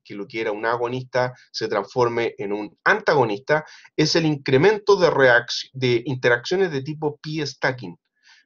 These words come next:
Entonces, para eso es el anillo de más que poseen, para incrementar el número de interacciones pi stacking con el receptor y por lo tanto terminan quedándose unidos por mucho más tiempo y se transforman en un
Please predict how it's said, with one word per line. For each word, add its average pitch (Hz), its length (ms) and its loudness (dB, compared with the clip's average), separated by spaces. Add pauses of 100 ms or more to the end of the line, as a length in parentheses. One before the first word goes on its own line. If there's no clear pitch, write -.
Entonces, 139 420 -4
para 123 280 4
eso 147 420 -4 (360)
es 123 220 -8
el 123 100 -2
anillo 131 460 -2
de 113 180 -8
más 143 440 -4 (120)
que 127 140 -12
poseen, 110 480 -6 (400)
para 123 180 2
incrementar 120 840 -2 (500)
el 123 140 -6
número 175 240 2
de 160 60 0
interacciones 143 540 0
pi 117 160 -6
stacking 143 560 -4 (640)
con 226 200 4
el 175 100 2
receptor 131 640 2
y 139 80 -6
por 127 100 -2
lo 123 80 2
tanto 139 260 -2
terminan 135 440 -2
quedándose 131 440 0
unidos 135 400 -2
por 104 160 -4
mucho 165 280 -4
más 147 160 0
tiempo 147 400 -4 (320)
y 113 180 -10
se 117 160 -6
transforman 131 640 0
en 117 100 0
un 202 220 2